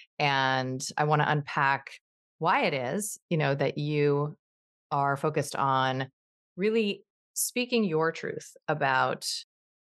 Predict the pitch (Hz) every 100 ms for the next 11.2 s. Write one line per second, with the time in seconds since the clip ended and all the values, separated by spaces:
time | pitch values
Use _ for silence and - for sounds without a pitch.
0 | _ _ 151 151 151 151 147 143 147 151
1 | 151 - - 233 269 214 165 180 143 -
2 | - - - - - 165 156 151 170 156
3 | 139 - 147 - - - - 175 151 156
4 | 151 147 147 - _ - 196 220 233 254
5 | 175 147 147 147 - 151 151 147 - -
6 | - _ _ _ - 151 151 - - -
7 | - - 208 240 294 226 190 226 269 262
8 | 233 214 208 185 147 - - _ 160 185
9 | 208 196 185 180 165 156 151 147 139 135
10 | 160 156 143 143 - - - 160 143 135
11 | 139